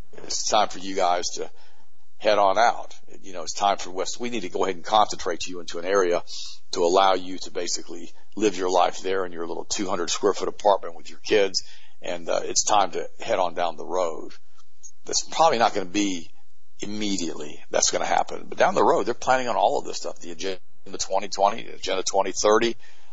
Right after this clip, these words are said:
Uh, they're gonna have all of these different areas where we're supposed to live after they kill ninety percent of us. That's where it's going. Oh, by the way, just a newsflash for everybody.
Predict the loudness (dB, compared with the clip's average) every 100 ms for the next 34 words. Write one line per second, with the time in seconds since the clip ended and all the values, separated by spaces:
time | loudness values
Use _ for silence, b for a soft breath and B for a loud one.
0 | 0 2 2 0 -2 0 2 2 4 2
1 | 2 -2 -4 -4 -4 -4 -2 -2 -2 -2
2 | -2 2 4 4 2 2 4 0 -2 -2
3 | -2 2 0 0 -2 0 2 2 2 2
4 | 2 b b b b b -4 0 4 4
5 | 2 -2 -2 -2 -2 0 2 4 4 6
6 | 4 2 -4 -6 -6 -6 -6 -6 -6 -4
7 | -4 -4 -4 -4 -2 0 0 -2 -4 -4
8 | -2 -2 -2 -4 -4 -2 0 0 0